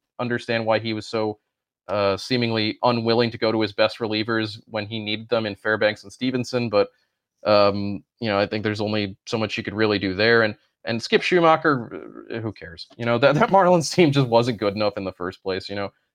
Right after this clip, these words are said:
I, I think you can argue probably with some of his decisions in terms of, uh, i-, i-, in terms of, you know, the, the relievers he used. But again, that, that's not a good, the Marlins bullpen is not good.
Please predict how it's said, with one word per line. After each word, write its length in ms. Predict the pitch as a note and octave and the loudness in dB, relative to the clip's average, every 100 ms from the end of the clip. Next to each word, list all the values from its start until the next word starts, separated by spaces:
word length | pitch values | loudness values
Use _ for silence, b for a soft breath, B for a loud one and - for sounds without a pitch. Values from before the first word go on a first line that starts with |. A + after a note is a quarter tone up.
| _ | _
I, 100 | C#3 C#3+ | 0 2
I 40 | E3+ | 4
think 180 | G3 F#3 | 2 0
you 100 | G3 | 2
can 120 | D#3 | 2
argue 400 | B2 C3 C#3 C3 | 4 4 4 2
probably 480 | - B2 B2+ B2+ B2 | 2 2 2 0 -2
with 160 | A2+ | -2
some 160 | - A2+ | -2 -4
of 80 | G#2+ | -4
his 160 | G#2 | -6
decisions 560 | - G#2 A2+ - A2+ G#2+ | -10 -6 -4 -4 -8 -8
in 100 | G2+ | -10
terms 400 | - G#2+ G#2 G2+ | -4 -4 -4 -2
of, 300 | G2+ G2 F#2+ _ _ _ _ _ _ _ F#2+ | 0 0 -4 _ _ _ _ _ _ _ -2
uh, 480 | G2+ G2+ G2 F2 - | 0 2 0 -2 -4
i-, 640 | - - - - - - - | -10 -12 -16 -18 -20 -18 -12
i-, 120 | A2 - | -12 -6
in 180 | A#2+ | -6
terms 280 | A2 B2 A2+ | -4 -4 -2
of, 120 | A2+ A2 | -4 -4
you 80 | |
know, 100 | G#2 | -2
the, 240 | F#2+ G2+ F2 | -2 -4 -4
the 80 | G#2+ | -4
relievers 560 | G2 G2+ C3+ D3 C3+ C#3 | -2 2 2 4 2 0
he 80 | |
used. 380 | C3 C3 C3 B2+ | 0 4 4 2
But 80 | A2+ | -2
again, 220 | A#2 E3 A#2 | 2 2 2
that, 180 | C3+ | -2
that's 160 | C#3+ C#3+ | -6 -4
not 220 | D3+ F3 | -2 2
a 60 | E3 | 2
good, 200 | C3+ - | 2 -2
the 100 | C3+ | -2
Marlins 300 | C#3+ D#3+ C3+ | 2 2 2
bullpen 280 | C#3+ C#3 A2+ | -2 -4 -4
is 120 | G2+ G#2 | -4 -4
not 240 | G#2 F#2 | -4 -6
good. 300 | F#2+ E2 | -6 -6